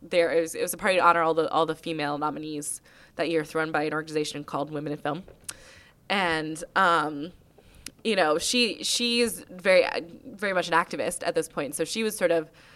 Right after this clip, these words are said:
it was a very different red carpet interview from others I'd done. She was there, she had an agenda, and she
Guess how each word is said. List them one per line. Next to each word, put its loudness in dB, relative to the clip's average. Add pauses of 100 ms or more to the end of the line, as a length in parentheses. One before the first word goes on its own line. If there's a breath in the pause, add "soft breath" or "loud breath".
(380 soft breath)
it -2
was -4
a -8
very 6
different 0
red 4
carpet 0
interview 0
from -4
others 2
I'd 0
done. -2
She -4
was -2
there, 2 (180)
she -2
had 2
an -4
agenda, 6
and -6
she -2